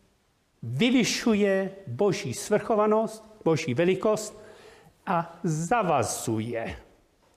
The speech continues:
Taky jsem byl v májovém průvodu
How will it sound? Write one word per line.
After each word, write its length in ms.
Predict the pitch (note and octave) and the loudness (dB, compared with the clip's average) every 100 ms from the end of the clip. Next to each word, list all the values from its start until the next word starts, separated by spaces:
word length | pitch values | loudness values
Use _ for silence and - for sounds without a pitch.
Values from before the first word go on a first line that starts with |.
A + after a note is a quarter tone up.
| _ _ _ _ _ _ _ _ _ _ _ - - - - - - _ | _ _ _ _ _ _ _ _ _ _ _ -20 -20 -20 -20 -20 -20 _
Taky 300 | C#4+ C#4 A#3 | -2 2 0
jsem 420 | - - C#3 G#2+ - - - - | 2 2 2 0 -4 -16 -18 -2
byl 200 | C#3+ E3 | 2 2
v 80 | C#3+ | 2
májovém 500 | D#3 E3+ E3 D#3+ D#3+ | 2 2 4 2 0
průvodu 880 | E3 E3 E3 E3 E3 D#3+ D#3+ - | 2 2 4 4 4 4 2 -2